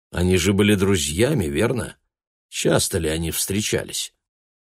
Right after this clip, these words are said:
Раб указал на свои глаза. «Я же не вижу». «Нет», — подумал Аттилий, «но готов побиться об заклад, что ты всё слышишь.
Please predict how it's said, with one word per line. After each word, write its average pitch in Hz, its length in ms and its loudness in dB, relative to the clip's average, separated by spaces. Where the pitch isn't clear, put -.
Раб 117 380 4
указал 107 480 4
на 104 120 4
свои 104 360 2
глаза. 92 580 2
«Я 104 320 0
же 135 180 -2
не 135 220 0
вижу». 120 540 -2
«Нет», — 135 1000 -2
подумал 113 480 4
Аттилий, 110 760 0
«но 120 220 4
готов 120 480 2
побиться 113 720 0
об 98 280 -2
заклад, 101 680 0
что - 320 0
ты 123 260 -8
всё - 380 -2
слышишь. - 840 -4